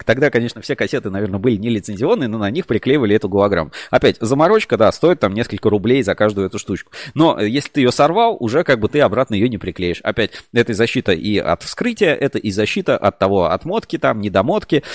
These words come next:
И, э, э, защита, опять-таки, сделал голограмму свою собственную, да, с каким-то там своим дизайном, там, э, буковками. Пожалуйста, можно использовать.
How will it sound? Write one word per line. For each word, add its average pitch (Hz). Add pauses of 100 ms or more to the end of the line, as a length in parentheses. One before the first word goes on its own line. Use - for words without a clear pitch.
(220)
И, 196
э, 104
э, 95
защита, 120
опять-таки, 107
сделал 107
голограмму 104
свою 101
собственную, 87
да, 113
с -
каким-то 98
там 95
своим 95
дизайном, 95
там, 80
э, 90
буковками. 87 (540)
Пожалуйста, 113
можно 117
использовать. 85